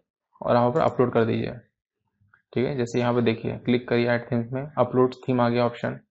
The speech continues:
अब देखिए number of themes हैं, आप इनमें से कोई सिलेक्ट करते हैं या आपको पर्टिकुलर कोई थीम डालना है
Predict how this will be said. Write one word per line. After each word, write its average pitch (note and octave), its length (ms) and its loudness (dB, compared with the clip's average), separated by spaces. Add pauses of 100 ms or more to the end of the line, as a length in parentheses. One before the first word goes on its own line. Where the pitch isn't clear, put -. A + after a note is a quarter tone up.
(500)
अब A#2+ 100 -2
देखिए A#2+ 240 2
number D3+ 300 -2
of D3+ 220 0
themes B2 380 0
हैं, C3+ 120 -6 (180)
आप A#2 160 -2
इनमें B2 200 2
से C3+ 140 -4
कोई C#3 140 -2
सिलेक्ट C3 260 -4
करते C3+ 260 -2
हैं D#3+ 140 -6
या A2+ 160 0
आपको B2+ 120 2 (220)
पर्टिकुलर B2 320 2
कोई C#3 120 0 (180)
थीम B2+ 220 -4 (380)
डालना A2+ 360 2
है A#2 140 -4